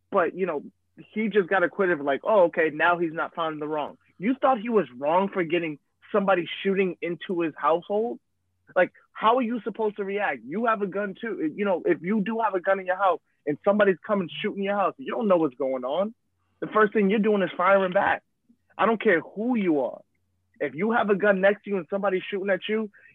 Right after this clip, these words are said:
you're not going there just sitting there ducking. You're gonna fight back.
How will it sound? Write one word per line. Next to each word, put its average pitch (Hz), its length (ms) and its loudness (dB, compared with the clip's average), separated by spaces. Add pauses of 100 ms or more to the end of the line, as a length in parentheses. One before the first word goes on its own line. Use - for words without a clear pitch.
(180)
you're 196 140 4
not 214 200 2
going 196 240 2
there 190 100 0
just 160 240 -8
sitting 196 180 -2
there 165 120 -2
ducking. 196 500 -2 (800)
You're 185 220 2
gonna 190 260 0
fight 185 220 0
back. 170 320 -4